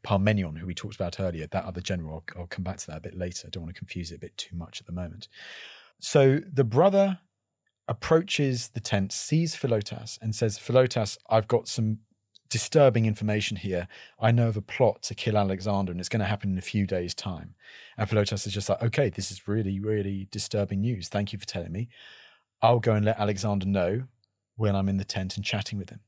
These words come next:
And the guy goes off. He's very happy because I've done my duty. Philotas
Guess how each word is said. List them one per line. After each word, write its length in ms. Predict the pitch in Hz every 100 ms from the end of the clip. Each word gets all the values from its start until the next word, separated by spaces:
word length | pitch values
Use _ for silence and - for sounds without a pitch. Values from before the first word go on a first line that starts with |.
| _ - - - - _ _
And 320 | 110 104 101 98
the 40 |
guy 220 | 104 107
goes 260 | 107 104 98
off. 380 | 165 180 - - _ _
He's 160 | 101 -
very 220 | 104 98
happy 340 | 98 - 120
because 280 | 107 101 110
I've 120 | 95 107
done 140 | 107
my 160 | 104 95
duty. 640 | 107 101 - 104 101 104
Philotas 320 | - 101 101